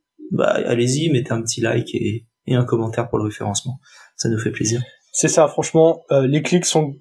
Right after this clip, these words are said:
Speaker 2: vraiment, les clics, ça ne vous coûte rien. Ça vous coûte, euh, deux, deux secondes et un mouvement du doigt similaire à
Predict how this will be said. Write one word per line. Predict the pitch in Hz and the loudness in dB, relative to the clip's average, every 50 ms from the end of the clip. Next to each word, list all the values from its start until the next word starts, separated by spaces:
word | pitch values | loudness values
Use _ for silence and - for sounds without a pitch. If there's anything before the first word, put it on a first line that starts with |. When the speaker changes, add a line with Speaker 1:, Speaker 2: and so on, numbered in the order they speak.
| - _ | -18 _
Speaker 2:
vraiment, | - 127 127 139 147 160 165 | -2 2 2 4 4 4 4
les | 160 135 | 4 2
clics, | - - 165 - | -2 -6 -4 0
ça | - 151 139 | 0 2 2
ne | 131 | 2
vous | 123 135 131 | 0 -2 -6
coûte | - - 175 160 - - | -2 0 0 0 4 2
rien. | 151 131 143 143 143 139 143 143 - _ _ _ _ _ _ | 2 4 4 2 2 0 0 -4 -10 _ _ _ _ _ _
Ça | - - - | -6 -4 -2
vous | 117 120 | 0 0
coûte, | 123 - 143 135 131 | 0 0 -2 0 2
euh, | 131 123 123 123 | 4 4 6 4
deux, | 120 117 120 160 156 254 | 2 2 2 2 2 2
deux | 143 127 120 165 165 | -4 0 2 2 2
secondes | 151 139 135 160 170 175 170 156 139 | 2 2 4 4 6 6 4 4 4
et | 127 120 117 113 113 - - | 4 4 4 2 -2 -2 0
un | 139 135 | 2 4
mouvement | 135 135 131 135 147 143 | 4 4 4 4 4 4
du | 131 127 135 | 2 2 -2
doigt | 131 143 143 143 147 147 139 139 | 0 4 4 4 4 4 2 0
similaire | - - - 139 131 127 127 131 135 131 120 | -4 -6 -2 0 2 2 4 4 2 2 0
à | 110 107 - | -2 -6 -8